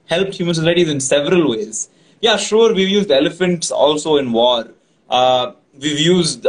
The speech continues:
uh, like, other, we've used horses to hunt. But very few animals are used as emotional support, right?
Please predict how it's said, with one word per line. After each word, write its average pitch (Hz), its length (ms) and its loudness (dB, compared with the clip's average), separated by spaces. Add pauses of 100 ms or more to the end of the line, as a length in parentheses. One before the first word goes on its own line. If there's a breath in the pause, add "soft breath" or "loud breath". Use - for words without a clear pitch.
uh, 123 500 0 (260)
like, 127 240 -2
other, 135 260 0
we've 151 220 -2
used 180 220 -2
horses 147 420 -2
to 135 120 -8
hunt. 117 340 -8 (360 soft breath)
But 160 240 -4 (100)
very 165 220 0
few 180 180 -4
animals 156 400 -2
are 147 60 0
used 139 260 -6
as 123 140 -18
emotional 135 460 -4
support, 110 460 -6 (380 soft breath)
right? 175 380 -4